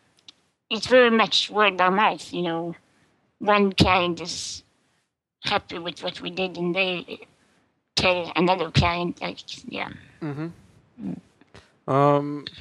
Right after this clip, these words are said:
Speaker 2: but is there something painful with the things you do?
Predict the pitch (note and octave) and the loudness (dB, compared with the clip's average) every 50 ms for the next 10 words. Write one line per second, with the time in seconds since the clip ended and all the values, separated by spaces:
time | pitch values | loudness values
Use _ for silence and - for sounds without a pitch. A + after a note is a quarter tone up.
0 | - _ - - - - - - - F3 F3 - F#3 F#3+ - - G3 F#3 - - | -20 _ -20 -20 -20 -20 -20 -8 -6 -6 -6 -4 -8 -8 -6 -4 -4 -4 -4 -4
1 | F#3+ F3+ E3 - E3 E3 - - F#3 G3 G3 G3 F3+ - - C#3 B2+ B2+ C3 B2+ | -6 -6 -6 -8 -10 -10 -8 -2 -2 -2 -2 -2 -8 -4 -4 -4 -2 -4 -6 -4
2 | C#3 C#3+ C3+ C3 C#3+ D#3 - - - - - D3+ C#3 C3 - D3 C3+ C3 - C#3+ | -4 -4 -4 -4 -10 -20 -20 -20 -20 -20 -14 -12 -12 -8 -6 -8 -8 -6 -6 -8
3 | C3+ B2 C3 B2+ B2+ | -6 -6 -4 -6 -6